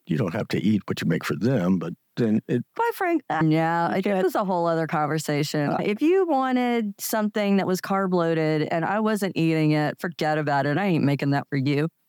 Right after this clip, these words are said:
Speaker 1: Sure.
Speaker 2: Daydreaming. Get on my bag. You have to get on my bandwagon for vegetables.
Speaker 1: Yeah, but not every, everybody is I N T J, dear. So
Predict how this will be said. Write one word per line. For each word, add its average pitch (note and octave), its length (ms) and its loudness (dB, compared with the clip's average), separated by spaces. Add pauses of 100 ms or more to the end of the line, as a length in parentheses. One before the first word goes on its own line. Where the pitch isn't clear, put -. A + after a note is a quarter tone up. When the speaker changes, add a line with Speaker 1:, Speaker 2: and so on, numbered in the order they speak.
(500)
Speaker 1:
Sure. G#2 200 -2
Speaker 2:
Daydreaming. D#3 760 0 (420)
Get E3+ 140 0
on D#3 80 2
my D3+ 80 2
bag. C#3+ 320 -2 (240)
You G#3+ 160 2
have B3+ 120 -2
to - 60 -4
get G3 160 0
on E3+ 160 0
my E3 100 0
bandwagon C#3+ 760 -2 (800)
for F3 160 -2 (160)
vegetables. D#3+ 840 -4
Speaker 1:
Yeah, G3+ 200 0
but F#3+ 260 -2
not D#3+ 200 0
every, D3 260 0 (180)
everybody A2+ 720 -2
is G2 420 -2 (240)
I G2+ 160 0
N F#2 120 2
T - 140 0
J, G#2+ 280 0
dear. D#2+ 220 -2 (300)
So E3 200 -2